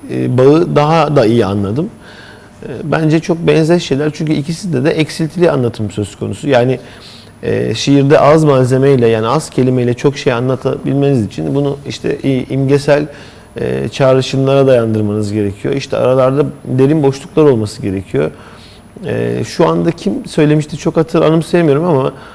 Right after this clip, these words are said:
e, şiir, e, içine giren sözcükler kadar bir de içine girmeyen sözcüklerle yazılır diye bir söz var mesela. Fotoğraf için de bu geçerli. Yani, e, fotoğraf karesine giren,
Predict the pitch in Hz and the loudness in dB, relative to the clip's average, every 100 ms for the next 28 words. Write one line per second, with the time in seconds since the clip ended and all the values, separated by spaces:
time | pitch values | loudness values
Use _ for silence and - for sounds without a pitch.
0 | - - 123 120 - 151 160 156 - - | -16 -6 -4 -2 0 2 2 0 -10 -2
1 | 117 120 - - - - 123 - 131 143 | 0 0 -2 -16 -20 -12 -10 -4 2 4
2 | 143 147 147 143 139 131 185 202 190 151 | 6 4 4 2 2 2 2 2 2 2
3 | 139 143 147 139 151 151 160 160 151 151 | 4 2 0 -2 -2 0 2 2 2 2
4 | 147 139 139 - 160 135 101 98 95 92 | 2 0 0 2 4 4 2 0 -4 -8
5 | - - - - - - 123 131 156 160 | -12 -20 -20 -20 -12 -2 2 2 2 0
6 | 170 160 131 107 104 101 139 185 202 - | 2 2 4 2 0 -4 0 0 0 -8
7 | - - - 151 143 170 175 - 180 160 | -20 -20 -6 -2 2 4 2 0 2 4
8 | 123 110 104 101 104 127 131 135 135 - | 4 2 0 -2 0 2 2 2 -2 -6
9 | - - - - - - - 120 131 131 | -20 -20 -20 -20 -14 -8 -6 -4 -2 4
10 | 139 143 143 - - - - - - - | 4 4 0 -16 -20 -20 -20 -20 -16 0
11 | 151 135 131 135 131 123 120 | 4 4 2 2 2 4 2